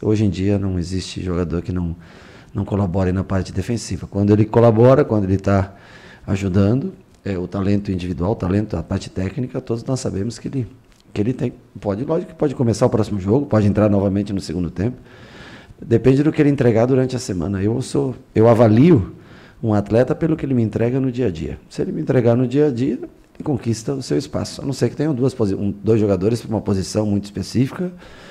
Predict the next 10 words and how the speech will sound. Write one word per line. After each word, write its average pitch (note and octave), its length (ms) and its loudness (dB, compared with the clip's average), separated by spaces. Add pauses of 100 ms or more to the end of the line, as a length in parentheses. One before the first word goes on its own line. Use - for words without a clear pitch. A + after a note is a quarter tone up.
(180)
você B2+ 240 0
às G2 100 0
vezes F#2+ 160 0
fica G#2 220 -8
indeciso. G2 560 -4 (1040)
Aí A#2 180 2
você A2 240 2
faz B2 260 2
uma C#3+ 100 4
opção. C#3+ 360 2